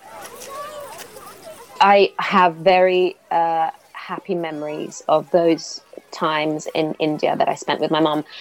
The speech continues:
And I should say, we weren't always just in Pune. My mum travelled around India as well. So,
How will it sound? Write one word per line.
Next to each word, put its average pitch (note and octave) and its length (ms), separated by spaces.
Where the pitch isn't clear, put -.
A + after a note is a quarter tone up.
And F#3 160
I F#3+ 60
should G#3 280
say, F3+ 320
we F#3+ 120
weren't F#3 240
always F3+ 460
just - 360
in D3+ 140
Pune. C#3+ 520
My D3+ 160
mum D3 220
travelled D3 460
around C#3 340
India C#3 320
as - 140
well. C#3+ 280
So, D3+ 320